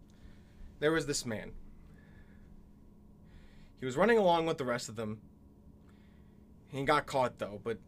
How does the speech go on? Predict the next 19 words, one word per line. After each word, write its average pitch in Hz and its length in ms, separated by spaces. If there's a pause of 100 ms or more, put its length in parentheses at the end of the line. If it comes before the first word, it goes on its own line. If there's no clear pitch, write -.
(120)
they 156 160
just 147 240
kept 156 200
running. 165 320 (1700)
I 165 100
couldn't 262 280
get 196 200
to 165 80
him 143 160
in 143 40
time. 143 260
There 156 100
was 170 100
nothing 240 300
I 233 60
could - 200
do 214 220
except 196 300
watch. 165 560